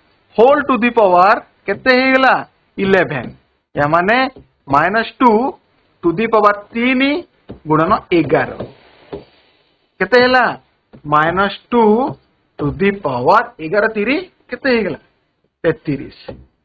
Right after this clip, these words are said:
ବୁଝିପାରିଲ? ତମର ମାଇନସ୍ ଏଇଟ୍ to the power ଇଲେଭେନ୍ କୁ ମୌଳିକ ଆଧାର ବିଶିଷ୍ଟ ଘାତରେ ସେ ପ୍ରକାଶ କଲେ କେତେ ହେଲା? ମାଇନସ୍ ଟୁ to the power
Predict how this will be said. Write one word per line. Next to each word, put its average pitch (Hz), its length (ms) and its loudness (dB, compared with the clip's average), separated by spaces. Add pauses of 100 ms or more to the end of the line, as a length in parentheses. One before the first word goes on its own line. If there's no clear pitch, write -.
(260)
ବୁଝିପାରିଲ? 262 360 0 (960)
ତମର 156 220 -4
ମାଇନସ୍ 180 480 0 (180)
ଏଇଟ୍ 254 400 2 (920)
to - 60 0
the 208 100 2
power 170 200 2 (140)
ଇଲେଭେନ୍ 254 460 0
କୁ 156 160 -6 (500)
ମୌଳିକ 214 460 -2
ଆଧାର 254 300 2
ବିଶିଷ୍ଟ 220 280 -6
ଘାତରେ 190 240 -6
ସେ 196 100 -8
ପ୍ରକାଶ 175 360 -4
କଲେ 160 160 -6
କେତେ 160 240 0
ହେଲା? 247 220 4 (580)
ମାଇନସ୍ 180 460 -2 (120)
ଟୁ 254 140 2 (960)
to 160 100 -2
the 185 240 -4
power 170 380 2